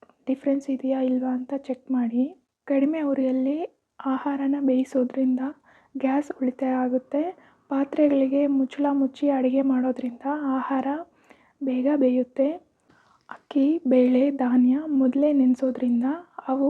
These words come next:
ಸಾಫ್ಟ್ ಆಗುತ್ತೆ. ಇದರಿಂದ ಅಡುಗೆ ಟೈಮ್ ಮತ್ತು ಗ್ಯಾಸ್ ಕೂಡ ಸೇವ್ ಆಗುತ್ತೆ. ಹಾಗೇನೇ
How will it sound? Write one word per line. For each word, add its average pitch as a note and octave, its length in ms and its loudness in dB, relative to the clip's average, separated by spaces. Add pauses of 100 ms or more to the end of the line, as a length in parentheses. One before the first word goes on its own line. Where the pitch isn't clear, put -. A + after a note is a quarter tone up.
(100)
ಸಾಫ್ಟ್ C#4 480 -2
ಆಗುತ್ತೆ. C4 440 -4
ಇದರಿಂದ C4+ 440 0 (540)
ಅಡುಗೆ C4 360 -2 (100)
ಟೈಮ್ C4+ 300 0 (140)
ಮತ್ತು C4+ 320 -4 (600)
ಗ್ಯಾಸ್ C4 360 -2
ಕೂಡ C4 260 -2
ಸೇವ್ B3+ 320 -2
ಆಗುತ್ತೆ. B3 400 -6 (600)
ಹಾಗೇನೇ C4+ 500 2